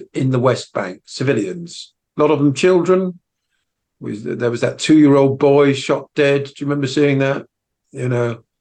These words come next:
um, you know, atrocity after atrocity, really, effectively, with, uh, the Israelis just having carte blanche to sort of kill, intimidate, and terrorize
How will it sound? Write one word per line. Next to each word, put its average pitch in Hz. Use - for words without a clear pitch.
um, 117
you 147
know, 123
atrocity 143
after 135
atrocity, 151
really, 98
effectively, 92
with, 110
uh, -
the 127
Israelis 127
just 123
having 127
carte 135
blanche 131
to 135
sort 135
of -
kill, 160
intimidate, 160
and 151
terrorize 92